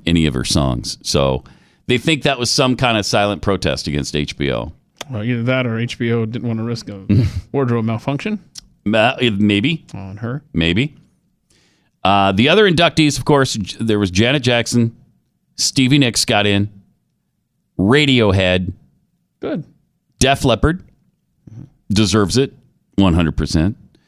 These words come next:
Speaker 1: The Cure. Eh, no problem with that. <laughs> Really.
Speaker 2: That was, I mean, that's good. I mean, I like that one.
Speaker 1: I, I like The Cure.
Speaker 2: They had lots of
Speaker 1: Uh,
Speaker 2: hits.
Speaker 1: yeah, they, I mean, I don't know about lots, but they had a few.
Speaker 2: Oh,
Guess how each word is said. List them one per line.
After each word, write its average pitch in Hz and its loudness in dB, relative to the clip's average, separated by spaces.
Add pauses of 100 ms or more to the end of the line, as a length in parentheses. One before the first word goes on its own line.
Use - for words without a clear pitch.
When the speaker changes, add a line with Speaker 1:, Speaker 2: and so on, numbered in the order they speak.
(260)
Speaker 1:
The 117 0
Cure. 156 2 (560)
Eh, 58 -2
no 101 2
problem 69 0
with 67 -2
that. 67 0
<laughs> - -20 (500)
Really. 76 -2 (540)
Speaker 2:
That 131 -4
was, 151 0
I 151 0
mean, 143 2
that's 180 0
good. - 0
I 123 -2
mean, 113 -6 (260)
I 135 2
like 104 -2
that 104 -6
one. 104 -8
Speaker 1:
I, 147 0
I 165 0
like 135 0
The 73 -4
Cure. - -4 (140)
Speaker 2:
They - -4
had 120 -2
lots 107 -2
of - -2
Speaker 1:
Uh, - -8
Speaker 2:
hits. - -18
Speaker 1:
yeah, 101 2
they, 78 0 (260)
I 104 2
mean, 110 2
I 107 -4
don't 87 -2
know 76 -2
about 67 -4
lots, 69 -6
but - -8
they 73 -4
had 73 -2
a - -2
few. 311 -2
Speaker 2:
Oh, 135 0